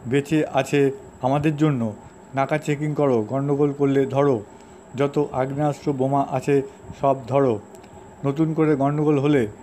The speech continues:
ডিজিকে ধরবো। এত সাহস, কে গালাগালি করছিস? আয়, সামনে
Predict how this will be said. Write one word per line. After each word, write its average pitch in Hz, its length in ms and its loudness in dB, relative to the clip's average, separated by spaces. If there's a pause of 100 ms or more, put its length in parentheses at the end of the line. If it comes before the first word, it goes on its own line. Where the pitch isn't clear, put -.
(200)
ডিজিকে 151 380 2
ধরবো। 131 380 0 (360)
এত 135 180 -2
সাহস, 151 460 2 (340)
কে 156 140 2
গালাগালি 151 380 4
করছিস? 160 380 0 (360)
আয়, 139 280 2 (260)
সামনে 139 280 -2